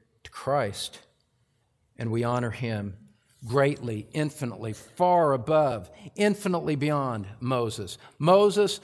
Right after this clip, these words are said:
was a man of like human flesh to us. Moses was sinful and needed a Savior himself. Remember, Moses sinned and therefore wasn't able to enter into the promised land.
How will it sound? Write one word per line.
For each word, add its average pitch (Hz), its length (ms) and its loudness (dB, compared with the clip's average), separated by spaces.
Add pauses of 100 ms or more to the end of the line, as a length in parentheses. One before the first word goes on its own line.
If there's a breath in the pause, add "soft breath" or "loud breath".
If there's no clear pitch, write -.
(140)
was 139 120 -2
a 147 80 2
man 175 320 0
of 131 120 -4
like 180 280 4
human 175 320 -2
flesh 175 500 0
to - 180 -12
us. 104 460 -8 (560 soft breath)
Moses 196 640 4
was 151 180 0
sinful 196 560 0 (200 loud breath)
and 143 100 -2
needed 165 320 2
a 143 40 -4
Savior 156 640 -2
himself. 139 580 -2 (240 loud breath)
Remember, 160 640 2 (200 loud breath)
Moses 196 460 4
sinned 233 340 2
and 175 140 0
therefore 202 320 4
wasn't 196 300 6
able 208 320 2
to 185 100 4
enter 214 160 0
into 202 160 0
the 170 80 0
promised 247 500 0
land. 165 360 -4